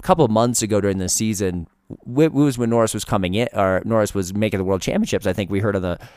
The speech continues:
Devin Kershaw show him kind of blasting a little bit the Berkey field and,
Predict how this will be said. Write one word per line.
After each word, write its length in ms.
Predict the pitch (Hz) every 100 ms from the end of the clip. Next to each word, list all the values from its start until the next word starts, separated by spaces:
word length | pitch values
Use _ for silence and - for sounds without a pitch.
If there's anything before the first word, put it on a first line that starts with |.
| - _
Devin 200 | 135 104
Kershaw 300 | 95 123 110
show 200 | 98 98
him 240 | 107 120 113
kind 240 | 120 113
of 140 | 107
blasting 520 | 87 107 104 107 104 95
a 40 |
little 160 | 98 95
bit 180 | 92
the 60 | -
Berkey 380 | 90 98 - 87
field 400 | - 131 110 92
and, 140 | 87